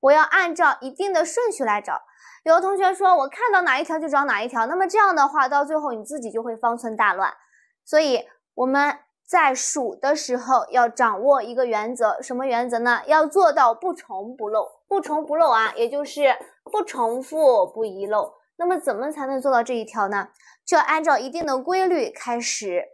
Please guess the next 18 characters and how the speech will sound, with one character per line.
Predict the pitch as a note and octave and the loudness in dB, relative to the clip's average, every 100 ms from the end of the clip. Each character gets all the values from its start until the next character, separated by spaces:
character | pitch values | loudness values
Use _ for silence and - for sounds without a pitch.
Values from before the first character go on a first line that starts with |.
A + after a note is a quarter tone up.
| _ _ | _ _
数。 | - - A#3 F3+ G3+ - _ _ _ - | -4 -2 -2 0 -2 -4 _ _ _ -4
首 | - C4 | 2 2
先 | C4 G4 G4+ G#4 G#4+ _ _ _ _ _ _ _ _ _ _ | 4 4 4 2 -2 _ _ _ _ _ _ _ _ _ _
最 | G#4+ G#4+ C#4+ | 2 2 2
左 | - B3 | 2 2
边 | C4 C#4+ | 2 -2
的 | C#4+ | 0
端 | C#4+ C4+ C4+ | 2 0 -2
点 | G#3+ G#3 | -6 -8
是 | - B3 A#3+ | -6 -4 0
A， | B3 A#3+ A#3 _ _ _ - | 2 2 -2 _ _ _ 0
对 | C4+ | 4
吧？ | B3 A3+ _ _ | 4 0 _ _
那 | E4 | -6
么 | E4+ | -4
接 | E4 F4+ | -4 -2
下 | F4+ C#4 | 2 4
来 | A3+ A3 | 2 0